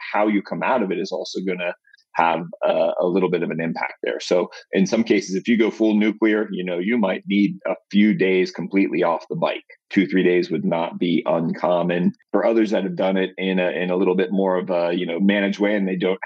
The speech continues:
have a lot of fatigue coming out of it, you know, kind of feeling fresh, they could probably be riding, you know, on Monday, Tuesday, Wednesday, right after the tour, you know, easier generally, but, uh, they should be able to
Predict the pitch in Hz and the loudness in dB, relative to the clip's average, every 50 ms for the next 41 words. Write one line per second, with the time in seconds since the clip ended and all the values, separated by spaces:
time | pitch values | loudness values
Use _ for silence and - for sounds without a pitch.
0 | - - - 98 107 104 104 101 101 110 - - 104 - - 120 117 110 - - | -12 -8 -4 -2 -2 0 -2 -2 -4 -6 -6 -10 -10 -4 -2 -2 -2 -2 -2 -4
1 | 107 110 113 107 101 101 110 107 117 113 156 - - _ _ _ _ - 98 95 | -4 -4 -4 -4 -2 -2 -2 -2 0 0 0 0 -2 _ _ _ _ -6 -4 -4
2 | 95 92 - 92 98 - - - - - 98 - - - 135 - - - - - | -4 -4 -4 -4 -4 -2 0 0 0 0 0 0 0 -2 -2 -2 -2 -2 0 0
3 | - 95 - 101 101 101 101 95 101 104 98 101 95 92 82 90 113 127 117 98 | -2 -2 -2 -2 -2 0 0 2 2 2 2 2 2 2 0 0 0 0 0 -2
4 | 95 82 90 87 92 98 101 95 90 95 104 101 98 95 95 104 104 101 101 101 | -2 -4 -6 -6 -4 -2 -2 0 0 0 2 0 0 0 0 0 0 0 0 0
5 | 101 110 - - 104 107 107 98 - 104 101 101 104 98 95 95 101 113 113 - | -2 -4 -2 0 2 2 2 2 0 0 2 2 2 2 0 0 -2 -4 -6 -4
6 | - 98 95 95 95 90 - _ _ - 98 98 101 98 95 98 - - - 104 | -2 0 0 0 -2 -4 -6 _ _ -2 0 0 0 0 -2 -2 -4 -4 -4 -2
7 | 104 101 - 107 104 104 101 101 101 101 107 120 117 98 - - - - 131 156 | -2 0 2 2 2 2 2 2 2 2 2 0 0 -2 -4 -4 -6 -2 0 0
8 | 147 123 123 117 98 98 113 - - _ _ - - _ _ _ - - 98 104 | 2 4 4 4 4 4 2 0 -4 _ _ -20 -20 _ _ _ -4 0 2 2
9 | 95 92 92 92 90 90 90 92 95 98 101 98 85 82 - - 107 95 95 98 | 4 2 2 0 2 2 2 4 4 4 2 2 0 -2 -4 -2 -2 -2 -2 -2
10 | 95 92 92 - _ _ - - 104 101 90 90 92 95 92 104 101 - 101 98 | -2 -4 -4 -6 _ _ -6 -2 0 0 0 2 2 2 2 0 0 0 -2 0
11 | 92 101 101 98 95 95 | 0 2 0 0 0 -2